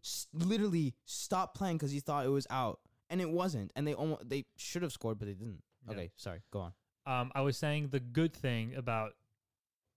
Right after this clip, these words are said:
Speaker 2: us signing Ole to a permanent deal is that he can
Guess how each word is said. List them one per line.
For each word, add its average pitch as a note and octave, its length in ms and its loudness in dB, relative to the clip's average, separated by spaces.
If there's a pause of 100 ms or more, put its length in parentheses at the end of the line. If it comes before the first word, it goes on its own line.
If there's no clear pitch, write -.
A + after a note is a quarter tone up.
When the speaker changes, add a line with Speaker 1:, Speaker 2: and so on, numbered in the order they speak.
(400)
Speaker 2:
us A2+ 260 -4
signing G#2+ 680 -6
Ole A2+ 280 -4
to A#2 160 -6
a A2 60 -4
permanent G#2+ 320 -6
deal A#2 220 -4
is A#2+ 160 -8
that A2 260 -6
he B2 580 -8
can A2 240 -10